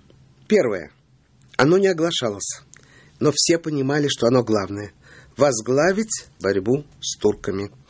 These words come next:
Владу сорок лет. Второе. Перейти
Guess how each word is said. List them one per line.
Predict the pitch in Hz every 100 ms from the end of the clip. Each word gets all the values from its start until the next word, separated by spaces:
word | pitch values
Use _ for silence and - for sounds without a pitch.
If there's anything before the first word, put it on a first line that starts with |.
| - - - -
Владу | 135 143 175 202
сорок | - 107 127 147 92
лет. | 98 - - - _ _ _ _ - - -
Второе. | - 254 311 269 190 220 _ _ _ _ _ - - - - -
Перейти | - 262 254 247 220 - - 170 180 233